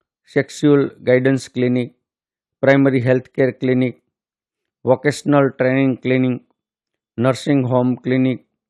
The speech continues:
ઓ બી જી એટલે કે obstetric and gynec clinic, geriatric clinic એટલે કે વૃદ્ધો માટેની, કાર્ડિયોલોજી ક્લિનિક, gastroenterology clinic, speech and hearing impaired clinic,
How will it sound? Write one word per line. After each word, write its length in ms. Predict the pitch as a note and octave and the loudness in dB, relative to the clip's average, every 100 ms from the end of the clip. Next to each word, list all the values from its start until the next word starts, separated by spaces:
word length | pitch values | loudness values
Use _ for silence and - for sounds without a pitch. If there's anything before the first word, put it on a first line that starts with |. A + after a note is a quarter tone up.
| _ _ _ _ _ _ _ | _ _ _ _ _ _ _
ઓ 100 | C3+ | 0
બી 180 | C#3 C#3+ | 2 0
જી 300 | B2 C#3+ C3 | 2 0 0
એટલે 220 | A2+ - B2 | -8 -6 -4
કે 120 | C3 | 0
obstetric 720 | B2 B2 - - - - - | -2 -2 -10 -8 -12 -12 -8
and 160 | A#2+ | -2
gynec 240 | B2 B2+ C3 - | -2 -2 -4 -4
clinic, 300 | C3 B2 A#2+ - _ _ _ _ _ _ - A2 | -2 -2 -4 -10 _ _ _ _ _ _ -8 -4
geriatric 420 | C3 D3+ C#3+ C3 - | 2 2 2 -6 -4
clinic 320 | C3 C3 B2+ A#2 _ _ _ _ _ _ _ _ | -2 0 -2 -6 _ _ _ _ _ _ _ _
એટલે 160 | C3 | -12
કે 100 | A#2+ | -2
વૃદ્ધો 380 | C#3+ A#2 G#2+ C#3 | 0 0 2 2
માટેની, 580 | C3 B2+ B2 B2 B2 C3 - _ - | 2 2 0 -2 -4 -8 -16 _ -2
કાર્ડિયોલોજી 640 | C3 C#3 C#3+ C#3+ C3 C#3 | 0 2 2 2 0 -2
ક્લિનિક, 480 | C3 B2+ B2 A#2 _ _ _ _ _ _ _ - | 0 0 0 -4 _ _ _ _ _ _ _ -6
gastroenterology 1000 | B2+ - - C#3+ C#3+ C#3 C3+ C3 B2+ C3 - | -4 -4 0 2 2 0 0 0 -2 -4 -2
clinic, 300 | B2 A#2+ A2+ _ _ _ _ _ _ - | -2 -2 -6 _ _ _ _ _ _ -20
speech 540 | - D3+ D3 - - | -4 -2 -2 -2 -2
and 140 | C#3 A2 | -2 0
hearing 360 | A#2+ C3+ C#3+ C#3 | 2 2 2 0
impaired 520 | B2+ C3+ - C#3 B2+ - | -2 -2 2 2 2 -2
clinic, 300 | B2 A#2+ | -2 -2